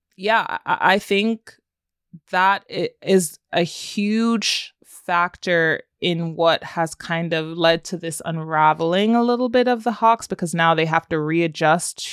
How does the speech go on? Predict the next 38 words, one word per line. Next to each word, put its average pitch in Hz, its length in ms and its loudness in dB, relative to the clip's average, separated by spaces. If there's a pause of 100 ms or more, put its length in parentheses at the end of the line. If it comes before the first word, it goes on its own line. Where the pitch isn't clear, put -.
to, 151 440 2 (440)
okay, 165 520 0
we 165 120 0
don't 165 200 0
have 170 460 0
this 175 180 -8
guy 160 180 2
who 160 120 -6
can 170 180 -6
push 165 220 -4
the 170 80 -12
ball 160 240 4
in 160 100 -4
transition 170 500 -2
off 151 220 -2
of 160 100 -10
rebounds. 175 500 -2
We 160 60 -6
don't 156 200 -4
have 165 200 0
a 170 60 -2
guy 165 420 0 (360)
who 175 360 2
has 170 460 2 (160)
length 180 420 2
and 170 180 -2
size 170 420 0
of 165 220 -4
a 165 80 0
lot 160 240 6
of 180 40 -6
the 180 80 -2
players 185 420 0
in 180 120 0
this 175 200 -2
league 190 320 -2
right 165 260 4
now. 151 460 0